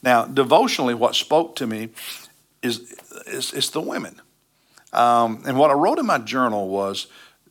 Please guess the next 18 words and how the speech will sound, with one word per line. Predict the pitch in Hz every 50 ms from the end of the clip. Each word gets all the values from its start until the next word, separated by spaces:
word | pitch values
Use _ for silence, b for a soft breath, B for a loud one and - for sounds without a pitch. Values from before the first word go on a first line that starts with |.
| _ _ _ _ - 120 117
"Do | 117 196 240
what | 247 220 262 214 - -
you, | 185
doing | 135 120 156 214 262 247 214 190
what | 196 185 -
you | 165 151
can, | - - 151 123 85 65 - - _ _ _ _ _ _ _ _ _ _ _ _ - 107
doing | 113 156 202 247 240 208
what | 180 196 185 -
you | - 123
can, | - - 147 123 107 85 80 92 101 95 _ b b b b b b b b b b
and | b 120 117 120 127
not | 143 165 202 - -
letting | 143 151 156 147 147 143
what | 139 135 123 - -
you | 117
can't | - - - - 214 220 92 - - 101
do | 104 104 90 82 90 95 107 120 131